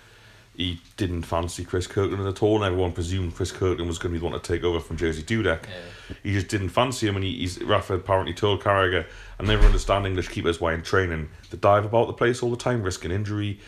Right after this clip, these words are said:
Speaker 2: Mm-hmm.
Speaker 1: Like, would, like, you can obviously save, do reaction saves. You were at this level,
Speaker 2: Mm-hmm.
Speaker 1: you should con-, you should be concentrating on your distribution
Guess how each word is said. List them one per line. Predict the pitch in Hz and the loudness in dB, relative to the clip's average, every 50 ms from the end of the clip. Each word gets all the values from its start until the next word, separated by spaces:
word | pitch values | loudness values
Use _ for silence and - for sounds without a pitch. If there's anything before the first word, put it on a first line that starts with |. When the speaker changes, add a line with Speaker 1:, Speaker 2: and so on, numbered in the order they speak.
| - - | -20 -16
Speaker 2:
Mm-hmm. | 90 - | -4 0
Speaker 1:
Like, | 90 87 80 - - | 2 2 2 0 -2
would, | 90 95 87 - 80 | -2 -2 -2 -2 0
like, | 90 87 - | 0 0 0
you | 92 92 | -2 -4
can | 87 - 95 | -2 0 2
obviously | 107 104 104 113 107 - - 107 | 2 2 2 0 -2 -2 -2 -4
save, | - - 110 104 101 95 90 85 - | -2 0 2 2 2 2 0 -2 -2
do | - 98 95 | -2 -2 0
reaction | 92 101 101 101 - - - 110 | 2 2 2 2 2 0 -4 -2
saves. | - - 113 120 131 127 113 | 0 2 2 2 2 0 -4
You | 107 107 107 | -4 0 2
were | 107 - | 2 2
at | - | 2
this | 110 107 - | 0 0 0
level, | 117 117 135 156 156 | 0 0 0 0 -4
Speaker 2:
Mm-hmm. | - - - - 107 107 - | -6 -10 -16 -14 -14 -10 -6
Speaker 1:
you | 117 | -4
should | - - 104 92 - | -2 0 0 -2 -2
con-, | - - 113 104 - | -2 -4 -4 -4 -4
you | - 98 | -6 -6
should | - - 82 | -6 -6 -6
be | 92 87 87 - - - - - - - - - - | -6 -8 -8 -10 -14 -20 -20 -20 -20 -20 -20 -20 -6
concentrating | - - 117 113 - - 107 101 - - 98 85 73 92 92 | -2 0 0 0 0 -2 -4 -4 -2 0 0 0 0 -2 -4
on | - 95 | -4 -2
your | 87 85 | -4 -2
distribution | - 113 - - - - - 127 123 - - 78 87 107 | 0 -2 -2 -2 -4 -6 -4 -4 -2 -2 -2 -4 -4 -6